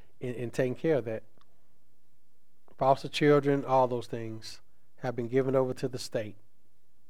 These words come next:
To the D H R. And, you know, God bless those who work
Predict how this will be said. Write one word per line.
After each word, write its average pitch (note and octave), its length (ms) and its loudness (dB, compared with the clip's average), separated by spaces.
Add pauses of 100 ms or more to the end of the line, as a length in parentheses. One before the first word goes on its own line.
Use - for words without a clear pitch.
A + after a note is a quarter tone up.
(180)
To B2+ 100 -6
the A#2+ 60 -2
D B2 240 2
H B2+ 220 4
R. G#2+ 360 0 (1600)
And, A#2 520 -2 (1160)
you A#2+ 120 -2
know, A#2 240 0
God B2+ 300 8
bless C3+ 200 6
those C3+ 280 2
who C#3 120 2
work C3 500 2